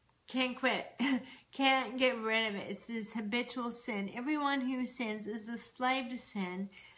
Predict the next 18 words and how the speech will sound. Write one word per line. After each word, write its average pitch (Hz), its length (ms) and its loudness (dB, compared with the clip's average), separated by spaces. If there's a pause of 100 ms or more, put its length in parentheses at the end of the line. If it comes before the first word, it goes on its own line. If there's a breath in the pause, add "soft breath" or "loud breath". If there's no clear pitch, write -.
(200 loud breath)
Now, 214 140 -2
this 320 260 0
is 349 160 0
great. 185 300 -4 (440)
Listen 262 400 -2
to 254 80 -6
these 226 320 -6
words. - 380 -8 (340 loud breath)
"Now, 226 280 4
a 220 100 2
slave 254 580 -2
has 226 380 -2
no 240 680 -2 (320)
permanent 254 640 2
place 190 560 -2 (420 soft breath)
in 233 160 0
the 220 100 -2
family." 185 640 -6